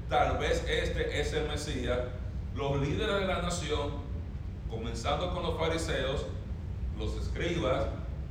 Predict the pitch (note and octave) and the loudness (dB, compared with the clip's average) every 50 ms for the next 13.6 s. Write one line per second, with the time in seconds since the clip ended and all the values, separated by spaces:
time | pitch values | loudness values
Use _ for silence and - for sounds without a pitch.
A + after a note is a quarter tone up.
0 | - - - - - - - - C#3 C#3+ D#3+ F3 F3 - E3+ E3+ E3 E3 - - | -6 -6 -4 -4 -4 -2 -2 -2 -2 -2 0 0 0 2 2 2 2 4 2 2
1 | C#3+ D3+ D#3+ E3 D#3 D#3 D3+ - - - - - D3+ D3+ D3+ D3+ - E3+ - D3 | 2 4 6 6 6 6 4 2 2 0 0 0 0 0 0 2 2 2 2 6
2 | D#3+ E3 - - - - B2+ B2 - - - - - - - - - - - - | 8 8 8 6 6 2 2 0 0 -2 -4 -4 -4 -4 -4 -4 -4 -4 -4 0
3 | C3+ D3+ D#3+ D#3+ E3 E3+ E3 E3+ E3 E3+ E3 E3 E3 D#3+ D#3+ D#3 D3+ D3+ D#3 D3+ | 0 2 2 2 2 2 2 2 2 4 4 4 4 4 2 2 2 2 2 0
4 | D3+ D#3 D3 C#3+ C#3+ C#3+ - E3+ F#3 F#3+ F#3 F3+ - - C#3+ C#3+ C#3 - D3 C3+ | 0 0 0 0 0 0 0 2 4 4 4 4 2 2 4 6 4 4 4 0
5 | C3+ C#3 - D3+ D3+ - - - D#3 D3+ C#3+ D3 - D3+ D3+ D#3 - F#3+ F#3 F#3 | 0 0 0 0 0 2 0 0 0 0 0 0 0 0 0 0 2 2 2 4
6 | F#3 F#3 F#3 E3+ - - F3 E3+ E3 D#3 D#3+ D#3 - - - - - - - - | 2 2 0 0 -2 -2 0 2 2 2 0 -2 -2 -4 -4 -4 -6 -6 -4 0
7 | D#3+ F3 E3+ E3+ E3+ D#3 D3+ D3+ - - E3 E3+ E3+ F3 E3+ E3+ E3+ E3+ E3+ E3+ | 4 4 6 6 6 4 2 0 0 0 2 2 2 2 2 2 2 2 2 2
8 | E3+ D#3 D3+ E3 F3+ F3 E3+ E3 E3 D#3 - - - D#3+ E3 D#3+ D#3+ E3 D#3+ D#3+ | 0 0 0 0 0 2 2 0 0 0 0 -2 0 -2 -2 0 -2 -2 0 -2
9 | D3+ - F#3 F3+ F#3+ F#3 - - - - - - - - - - - - - - | -2 -2 -2 -2 -2 -2 -2 -4 -4 -4 -4 -4 -6 -4 -4 -4 -4 -4 -6 -4
10 | - - - - - - - - - D3 D3+ D3 - F3 F#3 - G3+ G3+ F#3 F3 | -4 -4 -4 -4 -4 -4 -4 -2 -2 -2 -2 -2 -2 0 0 2 4 4 4 4
11 | G3 G3 F3+ E3 E3 E3 D3 D3 D3+ D3+ D#3 D3+ D3+ F3 E3+ - - - F3 F3 | 4 2 2 2 0 0 0 0 0 2 2 2 4 4 4 4 2 0 -2 0
12 | F3 E3+ E3+ D#3+ D3+ D3+ D3 D3+ - - F#3 F#3 G3 F#3+ F#3 F3+ F3+ F3 F3 F3 | 0 0 2 2 2 2 2 0 0 0 0 0 0 0 0 0 2 2 2 2
13 | E3+ E3 E3 E3 E3 D#3+ D#3 D#3 D3+ D3+ D#3 - | 2 2 2 2 2 0 2 2 2 2 0 -2